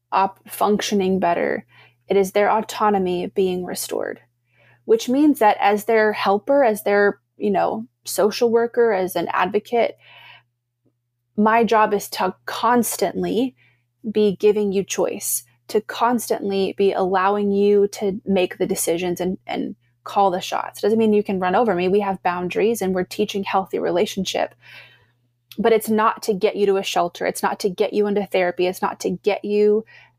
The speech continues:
out of the life or out of that relationship. It is not to get you to do anything. It is to show you, you have power over your own choices and you can do this. And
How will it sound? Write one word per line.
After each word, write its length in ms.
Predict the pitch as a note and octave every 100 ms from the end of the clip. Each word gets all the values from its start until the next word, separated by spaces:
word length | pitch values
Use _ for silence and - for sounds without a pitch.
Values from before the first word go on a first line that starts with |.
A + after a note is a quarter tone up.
| -
out 180 | G3
of 100 | G#3
the 100 | G#3+
life 500 | A3 G#3+ F#3+ F3+ -
or 100 | F#3 -
out 140 | F#3+
of 80 | G3+
that 180 | A3 -
relationship. 760 | F#3+ F#3 G#3 G3 F#3 - -
It 80 | -
is 120 | G3
not 180 | G#3+ A3
to 100 | A3+ G3+
get 220 | - G#3+ G#3
you 200 | G#3+ A3
to 200 | - G#3+
do 160 | G3+ -
anything. 520 | - G#3 - A#1 - _ _ _ _ _ _ _ -
It 100 | G#3
is 180 | G3+ -
to 100 | G#3+
show 320 | - - G#3+
you, 400 | A3+ F#3 F3+ F3
you 280 | - F#3+ G#3+
have 260 | G#3+ A3+ -
power 340 | - G3+ F#3+
over 220 | G3 F#3
your 160 | F#3 F3+
own 100 | F3+
choices 520 | - F#3 F#3 F#3+ F3+
and 260 | - F#3+ F#3+
you 80 | F#3+
can 200 | - F#3
do 180 | - -
this. 360 | - G3+ - - - -
And 120 | F#3